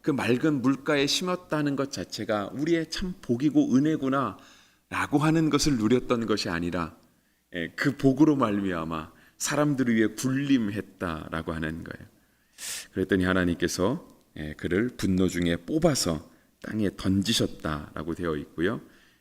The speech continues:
예, 열매는 동풍에 마르고 강한 가지들은 꺾어 불에 타게 되었다. 십삼 절에는 광야 메마른 땅에, 예, 그들이 심겨진 바 되었다라고 되어 있고요. 십사 절에서는 이제는, 예, 십사 절 중간에 적혀 있죠.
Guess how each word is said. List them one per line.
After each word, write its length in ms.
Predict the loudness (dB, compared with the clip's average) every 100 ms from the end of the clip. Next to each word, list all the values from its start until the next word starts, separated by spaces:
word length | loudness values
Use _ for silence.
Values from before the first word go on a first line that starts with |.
| -6
예, 120 | 2
열매는 400 | 4 4 4 2
동풍에 480 | 0 -2 2 4 4
마르고 640 | 2 0 2 2 2 -2 -18 -6
강한 340 | 0 2 2
가지들은 560 | 2 -2 0 0 0 0
꺾어 640 | -6 -4 2 2 0 -10 -18 -10
불에 240 | 0 0 0
타게 480 | -6 -4 -4 -2 0
되었다. 520 | 2 -2 -4 -12 -12 -14 _ -6
십삼 380 | -4 0 2 4
절에는 420 | 4 2 2 -2
광야 420 | -2 -2 0 0
메마른 600 | 2 2 2 2 -2 -2
땅에, 420 | 0 2 2 0 -4 -20 _ -14
예, 120 | -14
그들이 340 | -8 -6 -4 -4
심겨진 640 | -2 -2 0 -2 -2 -4
바 140 | -4
되었다라고 920 | -6 -6 -8 -10 -8 -8 -8 -10 -6 -6
되어 240 | -4 -6
있고요. 400 | -8 -4 -2 -2 -4 -20 -12
십사 420 | -6 -4 0 2
절에서는 580 | 4 4 4 2 2 2 0 -12 -16 -6
이제는, 640 | -2 2 4 4 0 -8 -20 -10
예, 140 | -6 -4
십사 240 | -2 0
절 120 | 2
중간에 340 | 2 2 2 2
적혀 240 | -2 -4
있죠. 260 | -4 -6